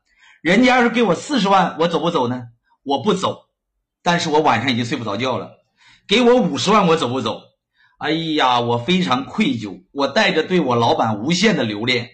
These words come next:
感恩和对过去的伤感，深深的给老板鞠了一躬，感谢老板提供平台，感谢老板培养我的岁月，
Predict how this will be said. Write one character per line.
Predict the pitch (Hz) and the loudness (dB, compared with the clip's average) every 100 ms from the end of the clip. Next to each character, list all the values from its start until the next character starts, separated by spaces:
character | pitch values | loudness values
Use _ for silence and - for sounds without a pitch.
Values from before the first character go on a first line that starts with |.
| _ | _
感 | - 135 113 | -4 -2 0
恩 | 131 131 - - _ | -4 -6 -14 -20 _
和 | 113 151 | -2 -2
对 | 180 208 180 | 2 0 2
过 | 233 185 | 2 2
去 | 202 | 0
的 | 147 113 90 - _ | 0 -2 -4 -14 _
伤 | - - 240 233 | -6 0 2 2
感， | 220 127 85 _ | 2 -2 -4 _
深 | - - 262 254 | -8 0 4 4
深 | 233 240 220 | 4 4 4
的 | 143 | 2
给 | 123 | -2
老 | 117 123 | 0 0
板 | 147 113 | 0 -2
鞠 | 120 | -4
了 | 151 | -2
一 | 131 113 | -2 -4
躬， | 117 - - _ | -6 -8 -14 _
感 | 180 139 127 | -2 -2 -4
谢 | - 240 160 | -2 0 0
老 | 127 147 | 0 -2
板 | 135 113 - | -2 -4 -6
提 | - 127 135 | -12 -8 -4
供 | 151 | -2
平 | 113 104 117 | -4 -6 -6
台， | 98 90 - - - _ | -6 -10 -16 -20 -20 _
感 | 208 160 147 | 0 0 -2
谢 | - 233 170 | -2 0 2
老 | 127 135 | 2 0
板 | 135 104 | 0 -2
培 | 95 123 | -4 -2
养 | 131 135 | 0 0
我 | 104 | -4
的 | |
岁 | 101 139 117 | -6 -4 -4
月， | 113 95 | -4 -8